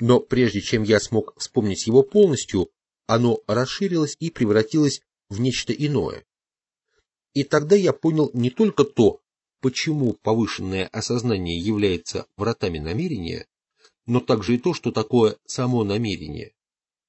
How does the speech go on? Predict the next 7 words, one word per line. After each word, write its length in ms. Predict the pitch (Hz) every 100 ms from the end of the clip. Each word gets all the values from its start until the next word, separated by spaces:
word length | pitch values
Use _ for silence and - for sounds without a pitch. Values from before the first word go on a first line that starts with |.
| _ _ _ _ _ _ _ _
Кроме 320 | - 107 98
того, 240 | 90 117 170
я 260 | 113 117 - -
понял, 420 | 139 104 90 -
что 280 | - - 104 -
это 260 | 117 -
знание 560 | 85 139 165 98 78